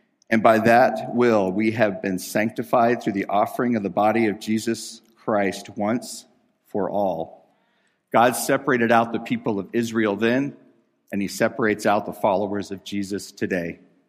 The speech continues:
The cup of deliverance and or judgment speaks of the two accomplishes that the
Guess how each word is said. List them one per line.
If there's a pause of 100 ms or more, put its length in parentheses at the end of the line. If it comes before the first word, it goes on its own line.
(1160)
The
cup
of
deliverance (1700)
and
or
judgment (460)
speaks
of
the
two
accomplishes
that
the